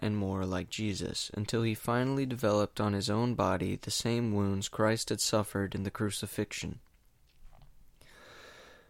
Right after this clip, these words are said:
Neither Bernard nor Francis were the type to confine themselves to lives of solitude and withdrawal from the world. Each, in their own way, combined activity with response,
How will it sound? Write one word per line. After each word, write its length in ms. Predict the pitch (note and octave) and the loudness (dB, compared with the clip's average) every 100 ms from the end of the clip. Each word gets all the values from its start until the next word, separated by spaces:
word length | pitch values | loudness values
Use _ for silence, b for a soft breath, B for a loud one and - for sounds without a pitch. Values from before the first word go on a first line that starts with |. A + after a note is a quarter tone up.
| B _ - | B _ 0
Neither 340 | C3+ D3 C#3 | 4 6 6
Bernard 560 | A#2+ A2+ A2+ A#2 A#2+ A2 | 6 6 8 8 6 4
nor 200 | A2 A2 | 2 2
Francis 600 | - G#2 G2 - G#2 - | 0 2 2 0 -2 0
were 140 | A2 | 0
the 80 | G#2 | 0
type 340 | - A2+ A#2 | 2 2 2
to 100 | - | 0
confine 500 | A2 G#2+ - A2 A2 | 0 0 0 0 2
themselves 560 | A2 A2 - A2 G#2+ - | 2 0 4 4 4 0
to 100 | A2+ | -2
lives 440 | G2+ G#2 A2 G#2 | 0 2 2 0
of 100 | A2 | -2
solitude 760 | - G#2+ G#2+ A2 - A2+ A#2 B2+ B B - | 0 0 2 0 0 0 0 -4 B B -4
and 100 | A2 | 0
withdrawal 400 | G#2 A2 G#2+ G#2+ | 0 2 2 2
from 220 | - G#2+ | -2 0
the 80 | G2+ | 2
world. 400 | G2 F#2 F#2 - _ b b b b b b b b b - | 2 0 -4 -12 _ b b b b b b b b b 0
Each, 360 | D3 D#3+ - | 2 2 0
in 120 | B2 A2+ | 2 4
their 160 | A2+ | 6
own 240 | A#2 A#2 G#2 | 4 4 4
way, 240 | G2+ G#2 | 4 2
combined 580 | - G#2+ A2 A#2 A#2+ G#2 | 0 0 4 4 4 2
activity 640 | A2 - B2 A#2+ A#2+ A#2+ | 0 0 0 2 2 2
with 180 | A2 G#2+ | 0 0
response, 680 | G2+ - - G2 F2+ - | -2 -2 0 0 0 -4